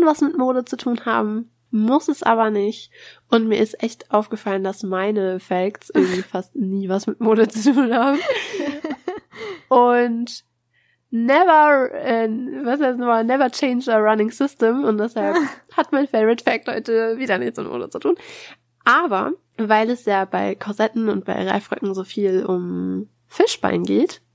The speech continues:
und der, also dieses Fischbein ja eben aus Walelementen gewonnen wird, habe ich einiges bei der Recherche über Wale gelesen und habe da ein paar Zahlen gelesen, bei denen ich dachte, wow, da ist mein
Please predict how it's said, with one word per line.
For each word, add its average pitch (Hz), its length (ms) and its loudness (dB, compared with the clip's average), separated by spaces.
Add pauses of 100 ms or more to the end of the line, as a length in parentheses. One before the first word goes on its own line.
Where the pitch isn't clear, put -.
(180)
und 220 280 2
der, 208 300 2
also 196 180 0
dieses 185 260 -4
Fischbein 214 460 -2
ja 190 100 2
eben 190 240 0
aus 185 400 -8 (840)
Walelementen 220 1500 2 (400)
gewonnen 214 520 4
wird, 247 200 -2 (300)
habe 247 220 0
ich 233 200 -12
einiges 254 720 -2
bei 214 140 2
der 208 120 2
Recherche 202 420 -2
über 190 240 -2
Wale 214 380 -2
gelesen 175 640 -4 (760)
und 208 180 -2
habe 233 180 2
da 226 100 2
ein 208 100 -2
paar - 160 -6
Zahlen 220 440 -2
gelesen, 185 340 -2
bei 180 100 -4
denen 175 140 -2
ich 175 80 -8
dachte, 180 520 -4
wow, - 760 0
da 202 120 2
ist 214 200 0
mein 190 320 -2